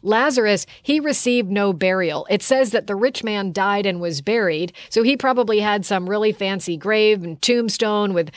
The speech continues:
nice things written about him on it. Lazarus, he probably had a pauper's death. He was probably thrown in a pauper's grave with an unmarked,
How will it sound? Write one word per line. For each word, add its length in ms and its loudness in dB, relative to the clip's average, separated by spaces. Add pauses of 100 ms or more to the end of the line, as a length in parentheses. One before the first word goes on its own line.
(140)
nice 280 2
things 320 0
written 240 -2
about 300 -2
him 160 -6
on 220 -4
it. 140 -4 (320)
Lazarus, 460 2
he 180 -2
probably 480 0
had 340 0 (240)
a 120 2
pauper's 640 0
death. 300 0
He 80 2
was 160 -2
probably 420 0
thrown 320 0
in 100 0
a 100 -2
pauper's 600 0
grave 480 -2 (220)
with 260 2
an 220 0
unmarked, 680 0